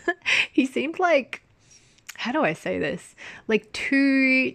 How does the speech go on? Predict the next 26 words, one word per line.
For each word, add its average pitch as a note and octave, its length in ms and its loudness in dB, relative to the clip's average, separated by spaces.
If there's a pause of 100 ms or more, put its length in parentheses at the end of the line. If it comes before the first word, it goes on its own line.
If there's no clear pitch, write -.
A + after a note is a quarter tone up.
dashing F#3 640 -2
for G3 240 -4
this F#3 320 -2
role. G#3+ 400 2
Like, A#3+ 220 2
it A#3 120 0
almost G3+ 380 -2
felt - 240 -6
weird. F3 340 2
Like, D#3+ 160 -6
he F3+ 100 -6
just - 280 -8
swans F3 440 -4
in, F3 220 -2
and E3 140 -4
I D#3+ 100 -2
felt E3 240 -6
like F3+ 180 -4
he F3+ 120 -4
should F3 220 -8
be E3 160 -4
in, D#3+ 80 -6
like, D#3+ 320 -8
the, F3 180 0 (160)
the F3+ 120 0
most F3 640 0